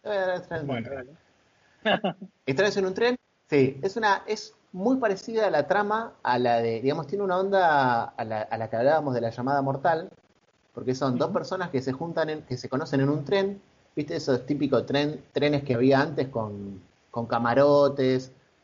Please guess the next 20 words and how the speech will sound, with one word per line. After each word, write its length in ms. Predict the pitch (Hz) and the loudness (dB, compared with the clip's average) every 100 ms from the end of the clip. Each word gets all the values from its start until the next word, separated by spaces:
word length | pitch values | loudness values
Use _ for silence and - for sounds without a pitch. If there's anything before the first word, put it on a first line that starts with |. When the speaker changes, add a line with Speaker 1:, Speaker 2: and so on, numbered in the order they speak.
| _ | _
Speaker 1:
y 80 | 113 | -8
con 200 | 117 110 | -8 -4
salones 380 | 113 127 135 | -2 0 0
comedores, 680 | 131 120 117 147 156 143 120 | -4 -2 4 4 6 4 2
digamos, 480 | 113 117 113 101 - _ _ 185 165 | -4 -8 -8 -12 -18 _ _ -18 -6
¿no? 120 | 131 | -4
Speaker 2:
Ujú. 80 | 156 | -4
Speaker 1:
Entonces, 420 | 139 139 139 131 - - _ _ _ _ _ | -6 -4 -4 -6 -14 -20 _ _ _ _ _
dos 160 | 165 - | -8 -6
tipos 240 | 190 156 | -8 -6
se 80 | 143 | -6
conocen 360 | 156 170 165 | -4 -4 -6
en 100 | 160 | -8
ese 180 | 170 185 | -4 -4
tren, 440 | 196 247 254 262 - _ _ _ | -2 -2 -2 -4 -10 _ _ _
en, 240 | 110 107 107 | -8 -8 -8
como 160 | 104 110 | -4 2
en 60 | |
un 80 | 135 | 4
barcito. 640 | 147 160 - 214 - 226 | 4 0 -2 -6 -2 -2